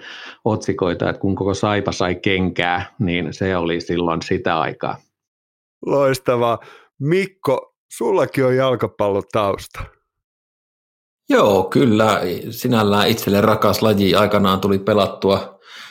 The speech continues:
Speaker 3: pelattua melko tosissaan parikymmentä vuotta ja,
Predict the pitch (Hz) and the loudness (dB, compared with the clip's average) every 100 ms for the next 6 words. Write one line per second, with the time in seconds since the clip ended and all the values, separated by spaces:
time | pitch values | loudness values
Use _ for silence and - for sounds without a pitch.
0 | - - 170 147 - 135 120 - 139 127 | -8 0 2 2 2 4 4 2 2 4
1 | 123 131 120 120 - 117 107 113 110 98 | 2 2 2 2 2 2 4 4 2 2
2 | 98 95 87 92 92 90 - 95 95 92 | 0 0 -2 0 0 -2 -2 -2 0 0
3 | - | 0